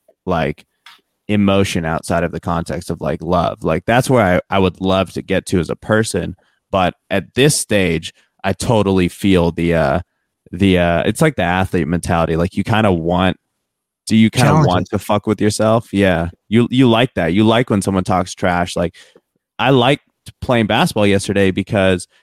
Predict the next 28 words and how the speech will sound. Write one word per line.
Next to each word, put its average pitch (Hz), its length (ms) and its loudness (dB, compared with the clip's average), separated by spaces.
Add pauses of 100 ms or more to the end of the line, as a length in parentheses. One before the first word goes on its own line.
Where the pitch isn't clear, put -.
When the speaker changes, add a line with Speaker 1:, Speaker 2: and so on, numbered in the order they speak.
(100)
Speaker 1:
it 107 140 -6
got 117 220 2
intense. 135 640 -2 (200)
You 104 120 0
know, 92 260 2
I 104 100 0
Speaker 2:
Yeah. 110 80 4
Speaker 1:
like 151 160 2 (100)
that. 64 240 -6 (460)
But 101 340 0
Speaker 2:
Yeah. 165 300 4 (240)
Yep. 147 320 0 (260)
Speaker 1:
yeah. 110 280 2 (400)
Speaker 2:
A-, - 140 -2
and, 156 80 6
and - 120 2
Speaker 1:
Maybe 147 280 4
Speaker 2:
it's 131 120 -2
funny, 165 320 4
and 127 100 4
it's 131 180 2
still 147 300 2
that, 135 340 0
that 120 200 0
case, 151 420 0
right? 120 220 2
Like, 110 280 0
Speaker 1:
Yeah. 107 280 -2